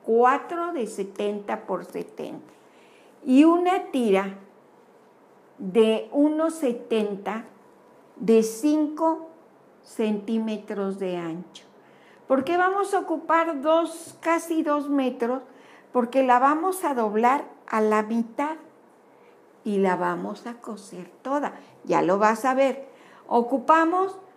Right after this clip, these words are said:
nuestra grera, nuestra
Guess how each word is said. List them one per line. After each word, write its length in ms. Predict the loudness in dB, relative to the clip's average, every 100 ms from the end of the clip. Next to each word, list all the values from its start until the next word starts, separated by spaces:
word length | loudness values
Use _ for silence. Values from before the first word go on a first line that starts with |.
| _ _ -2
nuestra 800 | 4 6 4 2 -4 -4 -2 -2
grera, 640 | -2 -2 -2 -2 -4 -10 -12 -20 -20 -20 _ _ _ -4
nuestra 840 | 4 6 6 2 -4 -6 -6 -6